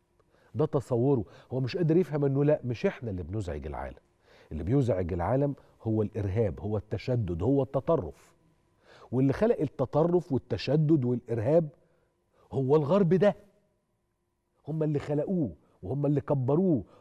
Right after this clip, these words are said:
وهم اللي نفخوا في هذه الجزوات حتى تشتعل نيرانا، وهم اللي مولوه، وهم اللي ادوا له صواريخ ستينجر بموافقة برلماناتهم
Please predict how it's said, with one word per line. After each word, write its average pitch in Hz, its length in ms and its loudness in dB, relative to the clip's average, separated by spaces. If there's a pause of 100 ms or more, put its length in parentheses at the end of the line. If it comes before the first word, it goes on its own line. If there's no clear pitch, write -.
وهم 147 280 -2
اللي 135 140 0
نفخوا 151 380 -2
في 139 160 -2
هذه 151 260 0
الجزوات 139 480 0
حتى 156 280 -4
تشتعل 156 500 -2
نيرانا، 151 600 2 (440)
وهم 156 240 0
اللي 156 120 4
مولوه، 156 640 4 (240)
وهم 151 240 -2
اللي 143 120 0
ادوا 139 160 0
له 175 60 4
صواريخ 156 440 0
ستينجر 165 460 2
بموافقة 147 480 -6 (100)
برلماناتهم 147 760 -2